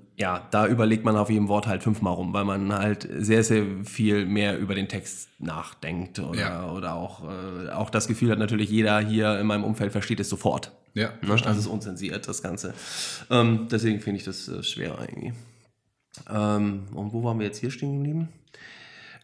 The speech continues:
Speaker 1: Ach so, äh, bei den Donuts, äh, wie gesagt, da finde ich das sehr, sehr sympathisch. Ähm, die kriegen das sehr, sehr gut hin, finde ich, dass, dass
Speaker 2: Mhm.
Speaker 1: man halt, äh, genau da in der Mitte ist, dass es, äh, gut und sinnig ist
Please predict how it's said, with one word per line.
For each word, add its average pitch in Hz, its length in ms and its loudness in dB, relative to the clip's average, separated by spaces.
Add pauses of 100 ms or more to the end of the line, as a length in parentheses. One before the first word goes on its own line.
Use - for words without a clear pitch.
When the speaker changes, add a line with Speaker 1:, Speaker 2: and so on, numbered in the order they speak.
Speaker 1:
Ach 127 60 8
so, 135 260 6
äh, 123 200 4
bei 127 220 8
den 127 120 8
Donuts, 165 380 6
äh, 127 520 2
wie 131 60 2
gesagt, 113 220 2
da 107 60 2
finde 131 140 4
ich 131 60 4
das 117 160 0
sehr, 117 300 2
sehr 110 180 2
sympathisch. 139 680 0
Ähm, 117 460 4
die 113 140 -2
kriegen 127 180 4
das 120 220 2
sehr, 110 340 6
sehr 123 100 6
gut 110 160 0
hin, 156 200 4
finde 160 280 4
ich, 151 160 -2
dass, - 460 2
dass 113 240 0
Speaker 2:
Mhm. 107 80 4
Speaker 1:
man 113 180 4
halt, 113 240 -2
äh, 110 140 -2 (100)
genau 113 240 0
da 110 120 0
in 107 80 -2
der 113 60 -2
Mitte 156 180 -2
ist, 143 200 -4
dass 120 140 -4
es, 117 280 -6
äh, - 500 -8
gut 139 200 -4
und 110 120 -2
sinnig 131 280 2
ist 120 280 -4